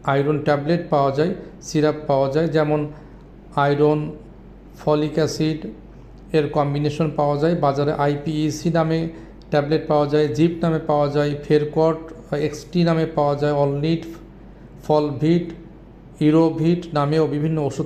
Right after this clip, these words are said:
পাওয়া যায়। এছাড়া অনেক ওষুধ বাজারে আছে বিভিন্ন কোম্পানির। এই ওষুধগুলো অবশ্যই ডাক্তারের সঙ্গে আলোচনা সাপেক্ষে আপনারা সেবন করবেন। কোনো ওষুধ ডাক্তারের সাথে আলোচনা না করে খাবেন না। অ্যানিমিয়া হলে অবহেলা নয়, হতে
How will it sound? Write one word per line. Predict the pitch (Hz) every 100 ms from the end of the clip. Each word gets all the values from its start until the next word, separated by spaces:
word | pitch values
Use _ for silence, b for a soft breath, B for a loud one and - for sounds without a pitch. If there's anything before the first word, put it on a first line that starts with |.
| -
পাওয়া | 135 127
যায়। | 135
এছাড়া | 170 208
অনেক | 190 208 214
ওষুধ | 180 180
বাজারে | 160 147 151
আছে | 147 156
বিভিন্ন | 147 143 143
কোম্পানির। | 143 135 156 175 180 B B B -
এই | 147 147
ওষুধগুলো | 143 143 160 170 175
অবশ্যই | 139 151 - 214
ডাক্তারের | 175 147 - 151
সঙ্গে | 143 151 147
আলোচনা | 143 135 135 139
সাপেক্ষে | 123 143 175 170 202
আপনারা | 143 - 135
সেবন | 135 139 135
করবেন। | 131 135 127 120 B B B B B -
কোনো | 165 175 175
ওষুধ | 160 202 180 151
ডাক্তারের | 143 - 156 156
সাথে | 165 170
আলোচনা | 151 143 147 151
না | 139 135
করে | 135 170 180
খাবেন | 151 131 131
না। | 127 117 - B B B B - - -
অ্যানিমিয়া | 156 175 185 190 190
হলে | 160 165 156 175 - - - - -
অবহেলা | 147 156 151 156 156 139
নয়, | 131 139 165 196 -
হতে | 151 147 165